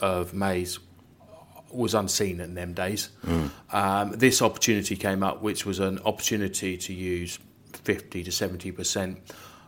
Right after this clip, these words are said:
Speaker 1: uh, organic matter, being the muck,
Speaker 2: Mm-hmm.
Speaker 1: um, uh, whether it be dairy or, or turkey or, or any form of muck. Um,
Speaker 2: Mm-hmm.
Speaker 1: it was, uh, a very positive thing for our business. Um, we were guaranteed a price,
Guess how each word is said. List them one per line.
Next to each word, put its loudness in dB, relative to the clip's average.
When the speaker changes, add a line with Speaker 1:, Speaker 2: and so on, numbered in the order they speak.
Speaker 1:
uh, 2
organic -4
matter, -4
being -6
the -4
muck, 0
Speaker 2:
Mm-hmm. -4
Speaker 1:
um, 0
uh, -10
whether 0
it -8
be -4
dairy -2
or, -6
or -8
turkey 0
or, -8
or -4
any -6
form -10
of -12
muck. -6
Um, 0
Speaker 2:
Mm-hmm. -2
Speaker 1:
it 0
was, -2
uh, 0
a 0
very 6
positive -4
thing 2
for -2
our -2
business. -2
Um, -2
we -4
were -4
guaranteed -4
a -4
price, -6